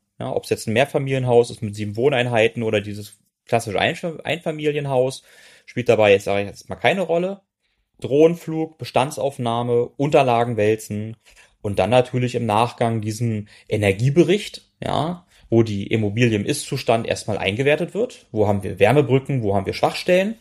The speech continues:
wo sich Optimierungspotenzial und dem eben übergelagert, ähm, die Bedürfnisse und Wünsche des Kunden. Ganz, ganz wichtig. Ja, also nicht immer, ich sag mal, null acht fünfzehn, das ist es immer, jede Immobilie ist gleich. Nein, der Kunde, der Interessent,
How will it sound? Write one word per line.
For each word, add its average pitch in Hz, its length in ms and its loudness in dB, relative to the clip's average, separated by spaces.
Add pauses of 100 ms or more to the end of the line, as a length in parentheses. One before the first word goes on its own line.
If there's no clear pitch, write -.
(300)
wo 123 180 6
sich 113 220 4
Optimierungspotenzial 202 1200 0 (340)
und 170 320 4
dem 127 240 -4
eben 143 300 -6
übergelagert, 127 960 2 (280)
ähm, 110 220 4
die 113 80 -2
Bedürfnisse 127 560 2
und 113 100 0
Wünsche 127 220 0
des 113 160 -6
Kunden. 110 500 2 (100)
Ganz, 110 240 0
ganz 90 180 -8
wichtig. - 440 -10 (280)
Ja, 120 320 -2
also 98 200 0
nicht 117 260 -2
immer, 107 260 0
ich 101 80 -6
sag 110 140 -2
mal, 98 280 0
null 123 180 0
acht - 220 -2
fünfzehn, 170 640 -2 (360)
das 110 180 2
ist 117 140 -6
es 113 140 -6
immer, 151 500 0
jede 123 240 -2
Immobilie 120 420 -2
ist - 140 -6
gleich. 139 440 0
Nein, 110 340 -2 (480)
der - 120 0
Kunde, 147 340 -2
der 113 120 6
Interessent, 123 640 0